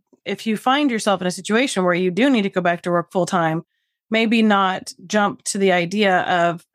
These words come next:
having to send your children or child back to public school,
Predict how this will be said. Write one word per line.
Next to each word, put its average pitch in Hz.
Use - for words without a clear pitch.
having 180
to 180
send 170
your 160
children 175
or 160
child 170
back 170
to 139
public 254
school, 165